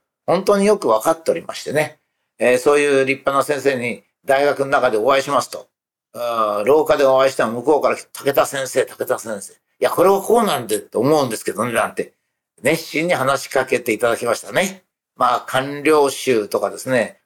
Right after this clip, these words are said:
保身するっていうようなことはもうほとんど感じられなくて、その先生の、あ、学問的な情熱を感じたものでありますが、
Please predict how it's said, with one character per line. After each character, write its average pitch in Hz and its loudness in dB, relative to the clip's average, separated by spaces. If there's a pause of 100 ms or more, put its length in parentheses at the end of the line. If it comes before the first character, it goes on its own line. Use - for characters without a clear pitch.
保 127 2
身 160 0
す 147 -2
る 147 2
っ 143 0
て 143 -8
い 120 0
う - 0
よ 113 0
う - 0
な - -
こ 104 -8
と 110 2
は 101 2
も 98 -10
う 98 -16
ほ 113 -10
と 254 4
ん 247 0
ど 190 2
感 123 -2
じ 113 0
ら 113 2
れ 107 -8
な 95 -6
く - -20
て、 - 2 (240)
そ - -4
の 127 4
先 123 0
生 117 2
の、 143 2 (360)
あ、 101 2
学 - -8
問 165 2
的 175 -2
な 156 0
情 139 2
熱 143 -2
を 160 4
感 110 -6
じ - -14
た 98 -2
も 90 -14
の 92 -20
で - -20
あ 92 -16
り - -20
ま - -20
す - -12
が、 123 0